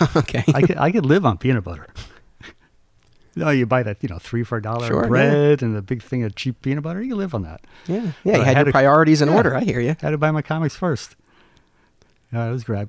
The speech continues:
Speaker 2: I, actually, when the, when I opened the store in eighty-nine, I brought in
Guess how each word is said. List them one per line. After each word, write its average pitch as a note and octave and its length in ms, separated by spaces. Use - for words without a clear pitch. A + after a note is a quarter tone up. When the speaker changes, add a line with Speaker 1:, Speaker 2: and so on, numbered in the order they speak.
Speaker 2:
I, A#2 80
actually, D3 300
when G#2 140
the, G#2 260
when G#2 140
I - 80
opened C3+ 260
the B2 60
store A2+ 320
in G#2+ 80
eighty-nine, G#2+ 640
I G#2+ 80
brought A2+ 360
in G#2+ 440